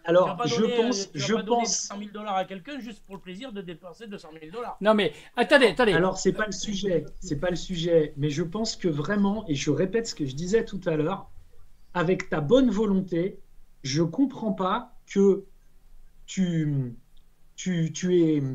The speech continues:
Speaker 1: comment dire, que tu aies des difficultés comme tu nous en parles, euh, ou en tout cas que ça te chagrine, je sais pas comment le dire.
Speaker 2: Il me-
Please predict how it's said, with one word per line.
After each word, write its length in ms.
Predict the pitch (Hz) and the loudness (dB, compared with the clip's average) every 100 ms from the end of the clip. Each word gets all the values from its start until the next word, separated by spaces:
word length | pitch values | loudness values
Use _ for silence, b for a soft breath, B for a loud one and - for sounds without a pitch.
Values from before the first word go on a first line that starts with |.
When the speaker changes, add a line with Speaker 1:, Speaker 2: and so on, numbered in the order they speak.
| 120 | -6
Speaker 1:
comment 220 | 160 151 | -6 -4
dire, 220 | 139 143 - - - - - - - - - - | -4 -6 -8 -20 -18 -16 -16 -16 -14 -16 -16 -18
que 100 | - | 0
tu 220 | 196 202 240 | 0 4 4
aies 40 | |
des 140 | 190 | 4
difficultés 800 | 165 226 247 220 - 220 - 233 | 2 0 -2 -8 -4 -4 -2 -4
comme 200 | 208 175 | -2 -2
tu 160 | 156 180 | -2 -2
nous 200 | 165 151 | -2 0
en 100 | 151 | -4
parles, 460 | 139 160 196 123 - _ - - 143 | -2 -2 -2 -4 -8 _ -20 -10 -2
euh, 40 | |
ou 140 | 139 | 0
en 40 | 185 | 0
tout 140 | 208 | -2
cas 120 | 202 247 | -4 -2
que 120 | 202 | -2
ça 180 | 196 170 | -4 -4
te 140 | 185 | -2
chagrine, 580 | 165 - 190 165 220 202 | -2 0 0 2 2 0
je 100 | - | -2
sais 160 | - | -8
pas 120 | 147 190 | -6 -4
comment 240 | 175 165 | 0 0
le 100 | 156 | 0
dire. 300 | 139 151 202 | 0 -2 -2
Speaker 2:
Il 100 | - | -6
me- 60 | 262 | -12